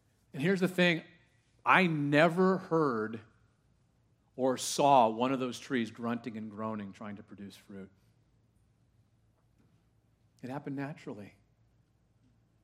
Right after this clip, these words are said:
As those branches just abided, as the tree soaked up the nutrients, received the sunlight, right? We don't put sunblock on the tree.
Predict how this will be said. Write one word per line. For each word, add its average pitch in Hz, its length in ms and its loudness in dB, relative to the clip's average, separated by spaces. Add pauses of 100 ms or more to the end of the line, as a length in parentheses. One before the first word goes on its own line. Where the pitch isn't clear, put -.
(680)
As 117 140 -16
those 123 160 -10
branches 123 540 -6
just - 200 -12
abided, 123 540 -4 (1200)
as 120 180 -8
the 123 80 -8
tree 143 300 0
soaked 139 440 -2
up 143 180 -2
the 135 60 -6
nutrients, 131 840 -6 (680)
received 147 540 0
the 143 80 -4
sunlight, 139 720 -4 (300)
right? 131 260 -12
We 131 80 -10
don't 135 140 -4
put 135 120 -8
sunblock 131 600 -4
on 131 80 -6
the 135 60 -8
tree. 123 420 -6